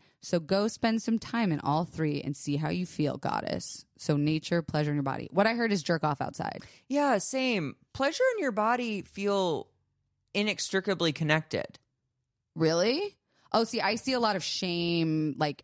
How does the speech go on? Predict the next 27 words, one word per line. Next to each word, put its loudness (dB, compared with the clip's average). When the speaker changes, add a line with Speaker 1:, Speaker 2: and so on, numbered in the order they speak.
Speaker 1:
outside 2
force -2
that 0
affects -2
the -2
way 0
people -2
enjoy -2
pleasure -6
in -4
their -6
body. -4
Speaker 2:
Oh, 8
but 4
I'm 0
saying, -4
like, -2
how 4
else 4
do -2
you 2
experience 0
pleasure 0
but -2
in -4
your -4
body? -8